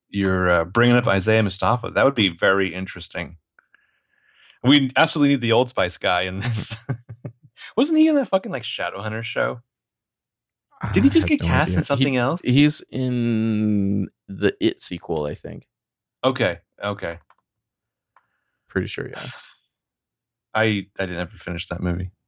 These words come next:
Speaker 1: I watched, like, the first half, and I was like, <clears throat> um. Anyway, so Glenn Powell's thing, excuse me, is that he has, like, a twenty-three-year-old, like, model girlfriend who,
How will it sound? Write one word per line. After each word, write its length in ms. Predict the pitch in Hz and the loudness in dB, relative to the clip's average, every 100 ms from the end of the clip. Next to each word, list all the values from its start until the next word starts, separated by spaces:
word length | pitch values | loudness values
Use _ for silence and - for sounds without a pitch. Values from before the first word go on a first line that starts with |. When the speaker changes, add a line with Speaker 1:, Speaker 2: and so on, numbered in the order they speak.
| _ | _
Speaker 1:
I 40 | 107 | -2
watched, 200 | 98 - | -2 -2
like, 120 | - | -8
the 80 | - | -10
first 280 | - 87 - | -8 -8 -10
half, 220 | 82 80 | -12 -14
and 100 | - | -14
I 40 | - | -14
was 120 | - | -14
like, 400 | - - 50 50 _ _ _ _ | -18 -12 -10 -10 _ _ _ _
<clears throat> 400 | _ _ _ 139 | _ _ _ 0
um. 500 | 123 123 110 101 - _ _ _ _ _ | 2 4 2 0 -6 _ _ _ _ _
Anyway, 180 | 185 165 | 2 4
so 160 | 175 180 | 4 4
Glenn 180 | 220 190 | 4 4
Powell's 360 | 165 156 - _ | 2 2 -2 _
thing, 260 | 127 123 123 _ _ _ _ | -4 -4 -8 _ _ _ _
excuse 240 | - - | -6 -6
me, 80 | 95 - | -6 -2
is 180 | 127 117 | 0 4
that 160 | 131 | 2
he 200 | 127 156 | 2 -4
has, 360 | 139 143 139 131 | 0 2 2 0
like, 240 | 123 113 | -6 -6
a 400 | 117 110 104 101 | -6 -4 -4 -6
twenty-three-year-old, 800 | - 139 127 127 120 113 113 101 | 0 2 4 4 6 6 4 2
like, 160 | 95 98 | -2 0
model 400 | 98 98 104 101 | 2 2 0 0
girlfriend 760 | 101 92 98 - 98 98 95 | 0 0 0 -2 0 0 -2
who, 560 | - 98 98 98 98 | 0 2 4 4 2